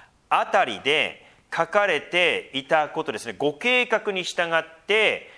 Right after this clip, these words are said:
御子の形にあらかじめ定められていたんだという、この神の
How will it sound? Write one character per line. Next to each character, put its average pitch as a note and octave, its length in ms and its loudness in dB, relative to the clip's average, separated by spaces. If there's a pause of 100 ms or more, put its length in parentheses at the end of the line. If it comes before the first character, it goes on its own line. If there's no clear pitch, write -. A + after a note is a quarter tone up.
(120)
御 G3 220 -4
子 B3 180 0
の D#3 160 0
形 C#3 500 -2
に D3+ 140 -2
あ A#2+ 80 4
ら E3+ 160 2
か F#3+ 140 2
じ F#3 100 -8
め D#3+ 140 -2
定 D3 340 0
め A3 160 0
ら G#3+ 140 2
れ G#3 100 -2
て D3 160 -10
い A#2 60 -10
た C#3+ 160 0
ん C3 100 -10
だ A#2 80 -4
と G2 160 -12
い G#2+ 100 -8
う、 A2+ 220 -8
こ F3 140 -12
の G#3+ 160 -2
神 A#3 400 -8
の D3 220 -6